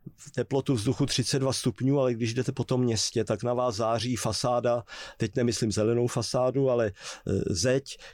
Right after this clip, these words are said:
která má čtyřicet, padesát stupňů. Takže my, my jsme v horku a když jdete po t-, po té s-, po té suché krajině, tak ona na vás taky vyzařuje. Takže ty extrémy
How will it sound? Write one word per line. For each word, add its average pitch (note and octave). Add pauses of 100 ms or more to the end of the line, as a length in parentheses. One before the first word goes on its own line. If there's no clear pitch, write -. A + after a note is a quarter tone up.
která C3+
má C#3+
čtyřicet, F#2
padesát F2
stupňů. -
Takže A2+
my, C3
my A#2
jsme F3
v C#3+
horku G#2 (280)
a G#2+
když G#2+
jdete C#3 (240)
po A#2+
t-, - (100)
po B2+
té C#3
s-, -
po B2
té B2+
suché D3
krajině, G#2+ (160)
tak G#2
ona A#2+
na A#2+
vás A2
taky A#2+
vyzařuje. F#2+
Takže B2
ty C3+
extrémy F#2